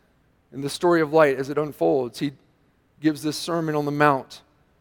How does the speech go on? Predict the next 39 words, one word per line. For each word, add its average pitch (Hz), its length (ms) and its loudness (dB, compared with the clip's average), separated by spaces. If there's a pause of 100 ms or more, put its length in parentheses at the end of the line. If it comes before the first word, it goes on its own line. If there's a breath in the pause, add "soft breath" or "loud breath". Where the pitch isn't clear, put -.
(240)
where 151 160 -4
he 165 120 -2
calls 156 440 0
disciples 139 720 -2
to 143 140 -8
himself. 123 360 -4
He 190 100 -4
saw 247 300 4
the 214 120 0
crowds, 196 440 4
but 151 100 -2
he 151 60 2
went 170 120 6
up 170 100 2
on 151 100 2
a 143 40 0
mountain 139 460 2
and 139 140 -6
his 139 140 -6
disciples 151 560 0
came 131 240 -8
to 120 100 -4
him. 120 240 -10 (1000)
It's - 120 -10
a 175 60 6
beautiful, 180 480 -2
challenging 180 500 2
sermon. 143 540 -2 (1500)
These 170 220 0
verses 196 400 6
that 170 80 -2
we 165 100 4
read 180 280 6
in 160 100 -6
verses 160 300 -2
fourteen, 175 380 2
fifteen, 165 320 0
and 156 80 -4
sixteen, 139 560 -8